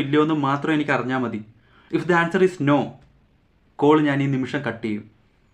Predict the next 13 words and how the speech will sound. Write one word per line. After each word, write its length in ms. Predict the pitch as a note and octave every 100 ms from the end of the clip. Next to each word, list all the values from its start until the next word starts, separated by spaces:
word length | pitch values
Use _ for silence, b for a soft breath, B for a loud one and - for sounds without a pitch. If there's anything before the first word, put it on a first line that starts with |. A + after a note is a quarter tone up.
| _ _ _ _ -
അപ്പോൾ 200 | B2 D#3+ F#3+ - C3+
അത് 80 | E3+
പറഞ്ഞുകൊണ്ട് 320 | D3 D#3 D#3+
ആ 20 | E3
യുവാവ് 360 | D3+ D3+ D3+ F#3+ -
കോൾ 140 | C#3+ D3+ D#3
കട്ട് 160 | C#3
ചെയ്യാൻ 160 | D#3+ D3+
തുടങ്ങുന്നു. 300 | B2+ A2+ A2 G#2+ b b b B2+
അപ്പോൾ 220 | B2 F#3+ G#3 _ -
ആ 40 | D3 D3
കമ്മീഷണർ 400 | C#3+ C#3+ D#3 D#3
പറയാണ്, 300 | C#3 C3+ A2+